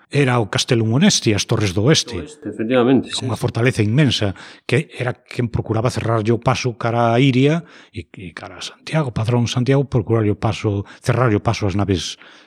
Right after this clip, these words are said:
Speaker 1: vikingas.
Speaker 2: Temos un bispo que morreu, uh, guerreando con eles, non?
Speaker 1: Naturalmente, que
Speaker 2: Fernando,
Speaker 1: recibiu
Speaker 2: non?
Speaker 1: un, que morreu dun flechazo.
Speaker 2: Un flechazo, non? Bueno, estamos falando desta época, entón, estamos no século nove,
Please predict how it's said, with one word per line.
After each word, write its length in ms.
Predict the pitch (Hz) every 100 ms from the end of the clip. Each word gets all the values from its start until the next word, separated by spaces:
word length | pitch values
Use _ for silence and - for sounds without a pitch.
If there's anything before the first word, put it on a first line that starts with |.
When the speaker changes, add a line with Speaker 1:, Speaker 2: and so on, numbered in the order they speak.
| _ _ -
Speaker 1:
vikingas. 680 | 101 101 175 131 80 - - -
Speaker 2:
Temos 220 | 123 110
un 120 | 113
bispo 280 | 131 - 117
que 80 | 113
morreu, 340 | 117 120 117
uh, 400 | 107 127 113 120
guerreando 320 | 113 123 123
con 160 | 120 156
eles, 240 | 185 139
non? 160 | 131 160
Speaker 1:
Naturalmente, 400 | 120 117 160 -
que 80 | 123
Speaker 2:
Fernando, 160 | 123
Speaker 1:
recibiu 240 | 123 120 120 170 131 117
Speaker 2:
non? 320 | 156 143 127
Speaker 1:
un, 80 | 123
que 80 | 120
morreu 320 | 113 117 117 110
dun 160 | 113
flechazo. 560 | 107 104 - 127 120 110
Speaker 2:
Un 80 | 95
flechazo, 320 | 170 - 117
non? 320 | 143 95 -
Bueno, 240 | 165 147
estamos 320 | 151 - 196 170
falando 240 | 185 165
desta 160 | 160 196
época, 320 | 220 220 170
entón, 160 | 185
estamos 400 | 180 143 135 143
no 0 |
século 560 | 131 147 139 139 135 139
nove, 400 | 175 208 196 190